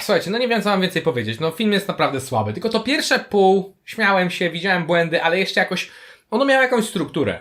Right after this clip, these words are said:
Potem już jest taki chaos, że to po prostu, bo naprawdę w połowie filmu sobie pomyślałem, że hej, ja się nawet nie nudzę, nawet nie jestem zły na ten film. Ta pier-, mówię, te pierwsze pół filmu nawet było takie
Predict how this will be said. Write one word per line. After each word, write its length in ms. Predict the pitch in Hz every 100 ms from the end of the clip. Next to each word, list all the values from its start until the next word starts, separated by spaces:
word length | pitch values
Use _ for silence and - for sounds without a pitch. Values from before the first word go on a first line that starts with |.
| -
Potem 440 | 269 330 311 247
już 140 | 220 196
jest 180 | 185 -
taki 260 | 277 233
chaos, 440 | 220 214 196 196 180
że 60 |
to 100 | 175
po 80 | 170
prostu, 680 | 170 170 - 170 160 156 151 - - - _ _ _ _ _ _ _
bo 120 | 165 226
naprawdę 360 | 262 427 403
w 40 | 392
połowie 280 | 302 269
filmu 220 | 226 233 220
sobie 120 | -
pomyślałem, 380 | 202 185 214 190
że 100 | 233
hej, 200 | 302 294
ja 100 | 302
się 100 | 370
nawet 280 | 311 226
nie 120 | 208 185
nudzę, 260 | 165 131
nawet 180 | 160 214
nie 60 | 330
jestem 240 | - 202
zły 240 | 123 123
na 100 | 107
ten 160 | 85 87
film. 300 | - 92 85
Ta 100 | -
pier-, 340 | - 403 480 427
mówię, 140 | 247
te 100 | -
pierwsze 260 | - 415 381
pół 120 | 311
filmu 180 | 311 311
nawet 160 | 262
było 120 | 240 262
takie 340 | 240 247